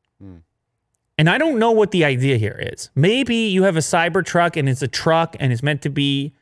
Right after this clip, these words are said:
Speaker 2: beaten up a little bit, and you wear it like battle scars. If it gets
Speaker 1: Mm-hmm.
Speaker 2: scratched, whatever. But I could see some owners maybe not being into that. By the way, this video, the quality of it, it's a little rough.
Speaker 1: Hmm.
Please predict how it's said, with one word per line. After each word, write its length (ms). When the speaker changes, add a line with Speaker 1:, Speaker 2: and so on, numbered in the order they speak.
Speaker 2:
beaten 260
up 200
a 40
little 240
bit, 320
and 160
you 80
wear 220
it 80
like 220
battle 280
scars. 400
If 100
it 60
gets 200
Speaker 1:
Mm-hmm. 40
Speaker 2:
scratched, 460
whatever. 560
But 120
I 120
could 180
see 160
some 320
owners 400
maybe 240
not 180
being 160
into 220
that. 240
By 140
the 80
way, 120
this 180
video, 400
the 120
quality 460
of 120
it, 200
it's 120
a 40
little 200
rough. 320
Speaker 1:
Hmm. 140